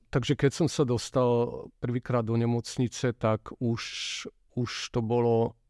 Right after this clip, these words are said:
už to bolo trochu lepšie, ale prevládala tam taká dosť silná úzkosť. Čiže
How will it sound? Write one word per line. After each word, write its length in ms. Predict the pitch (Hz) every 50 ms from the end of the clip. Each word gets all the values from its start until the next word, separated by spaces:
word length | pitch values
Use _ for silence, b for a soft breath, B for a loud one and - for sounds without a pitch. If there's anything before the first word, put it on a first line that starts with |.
| _ _ _ _ _ _ _ _ _ _ _
už 120 | - 113 - -
to 80 | - 135
bolo 240 | 113 123 123 117 110
trochu 420 | - 131 120 110 - - 143 120
lepšie, 580 | 110 107 - - - - - - 127 127 127 135
ale 600 | 131 123 117 110 113 113 113 117 110 110 117 127 - _ _ _ _ _ _ _ _ _ _ _ _ _ _ _ -
prevládala 600 | 123 123 110 131 127 123 117 123 120 117 113 -
tam 280 | - 127 110 113 113 -
taká 400 | - 120 - - - 123 113 113
dosť 400 | 107 117 110 113 - - - - - -
silná 420 | - - - 117 117 120 113 107 104
úzkosť. 960 | - 117 120 120 - - - - - 101 98 - - - - - - - - _ _ _ _ _ _ _ _ _ _ _ _ _ _ _ _ _ _ _ _ _
Čiže 680 | - - 123 113 92 107 113 113 113 113 113 110 113 -